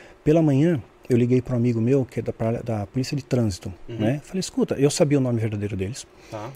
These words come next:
Speaker 1: Sei o tipo de carro que eles gostavam, sei
Speaker 2: Tá.
Speaker 1: o bairro que eles estavam,
Speaker 2: Tá.
Speaker 1: né? E perguntei, mas sei lá, teve algum acidente, alguma coisa, porque morreram, né?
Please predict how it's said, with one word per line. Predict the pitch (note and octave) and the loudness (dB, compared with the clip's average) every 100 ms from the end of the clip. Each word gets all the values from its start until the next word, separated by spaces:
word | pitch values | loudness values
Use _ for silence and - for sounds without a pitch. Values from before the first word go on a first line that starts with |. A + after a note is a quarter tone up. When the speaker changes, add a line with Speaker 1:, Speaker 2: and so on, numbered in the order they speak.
| - - - | -18 -18 -10
Speaker 1:
Sei | - D3+ | -2 0
o | |
tipo | F3+ E3+ | 0 -2
de | C#3 | -2
carro | B2 G#2+ | 0 -2
que | - | -4
eles | G#2 | -4
gostavam, | G2+ - F#2+ F#2 A#2+ - | -4 -4 -4 -4 -6 -10
sei | - E3+ | 0 2
Speaker 2:
Tá. | |
Speaker 1:
o | D3 | 4
bairro | A#2+ F3+ E3 | 4 2 0
que | C3 | -4
eles | G#2 | -4
estavam, | F#2 - - F#2+ C3+ - - | -6 -8 -6 -4 -6 -10 -18
Speaker 2:
Tá. | - G#2+ C3 - | -14 -14 -14 -6
Speaker 1:
né? | G#2+ A2+ C#3 _ - - - - - | 0 0 -2 _ -20 -20 -20 -14 -2
E | E3 G3+ A3 A3 - | 0 2 0 -2 2
perguntei, | D4 E4 C4+ F3 F3 - | 4 4 2 0 0 -12
mas | - A#3 | -10 -4
sei | C#4+ | -2
lá, | G3+ | -2
teve | - A#3 | -2 0
algum | G3 D3 | 2 0
acidente, | - A#2 C3 D3 - - | -2 0 0 0 -4 -8
alguma | A#2+ A#2 G#2+ | -4 -4 -2
coisa, | B2+ C#3 G#2+ | 2 2 2
porque | - - | -8 -10
morreram, | - F2+ E3+ E3+ | -4 0 0 2
né? | D#3+ | -2